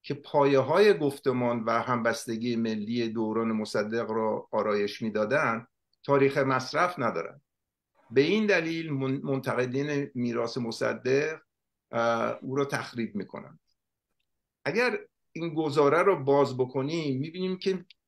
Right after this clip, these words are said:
به نظر من مرکز ثقل اندیشهٔ مصدق انسان آزاد و معادل آن در جمع همون ملت آزاد،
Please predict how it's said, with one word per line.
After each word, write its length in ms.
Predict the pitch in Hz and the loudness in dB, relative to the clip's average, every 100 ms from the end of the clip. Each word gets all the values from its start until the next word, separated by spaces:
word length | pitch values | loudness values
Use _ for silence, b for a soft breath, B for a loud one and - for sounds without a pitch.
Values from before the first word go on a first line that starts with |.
| _ _ | _ _
به 80 | 139 | 0
نظر 340 | 139 135 131 | 2 2 2
من 200 | 135 180 | 2 0
مرکز 540 | 175 151 139 - 139 131 | -2 0 0 2 0 0
ثقل 460 | 127 185 196 185 | 0 0 0 0
اندیشهٔ 600 | 175 147 131 123 123 139 | 2 2 0 -4 -2 0
مصدق 580 | 131 123 131 120 135 165 | 0 -2 -2 -2 -2 -4
انسان 460 | 135 120 110 147 160 | -4 -4 -4 -4 -4
آزاد 680 | 170 123 120 117 139 156 - | -2 0 2 2 2 0 -2
و 300 | 127 135 147 143 | -2 0 0 -2
معادل 420 | 131 120 117 139 | -2 -2 0 0
آن 200 | 151 151 | -2 -2
در 240 | 131 117 | -2 -2
جمع 420 | 104 135 143 143 143 | -2 -2 -2 -2 -6
همون 240 | 143 143 | -4 -2
ملت 440 | 143 113 113 139 156 | 0 0 0 0 2
آزاد، 480 | 120 107 113 117 | 2 4 2 -2